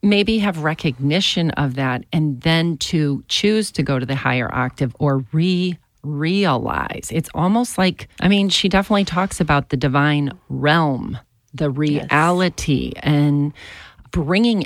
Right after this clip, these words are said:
Speaker 1: everything up into that space, as opposed to getting caught. And I, I mean, I'm gonna be a hundred percent honest. I keep getting caught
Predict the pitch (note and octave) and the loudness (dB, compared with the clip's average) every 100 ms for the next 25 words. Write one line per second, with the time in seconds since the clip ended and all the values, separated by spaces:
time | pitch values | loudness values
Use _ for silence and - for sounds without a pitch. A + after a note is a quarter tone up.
0 | - E3+ F#3+ G#3+ - F#3+ E3+ - E3 F3 | 2 2 4 0 2 0 0 0 2 4
1 | D3+ - C#3+ C3+ - - - D3+ C3 - | 2 2 0 0 -2 -10 -4 0 0 -4
2 | - - _ - E3+ E3 - E3+ G#3 G3+ | -12 -14 _ 2 2 2 4 6 6 4
3 | G3+ D#3+ D#3+ C#3+ - F3 - - F3+ G3 | 2 2 2 0 2 2 2 2 2 4
4 | - F#3 F3+ E3 F3 E3 C#3 C#3+ C3 - | 4 4 4 4 2 0 2 0 0 0
5 | E3 D3 D3 - C3+ C3+ C3+ B2 - - | 0 0 -2 2 2 2 0 0 -6 -4
6 | F#3 F#3+ C4+ B3 G#3 G3 E3+ - - - | -2 0 -2 -2 0 0 -2 -4 -8 2
7 | F#3 - | 2 2